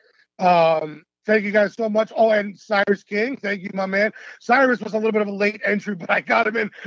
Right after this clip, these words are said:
under the wire 'cause he's my guy. Um, so thank you guys so much for calling in. Thank you so much for, uh, to Jordan Griffin for doing ten rounds with Rhino.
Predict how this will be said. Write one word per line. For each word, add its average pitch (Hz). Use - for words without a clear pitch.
under 311
the 302
wire 254
'cause 156
he's 208
my 190
guy. 175
Um, 170
so 208
thank 220
you 185
guys 208
so 233
much 208
for 180
calling 190
in. 196
Thank 220
you 175
so 208
much 202
for, 180
uh, 180
to 185
Jordan 196
Griffin 202
for 180
doing 185
ten 202
rounds 196
with 156
Rhino. 202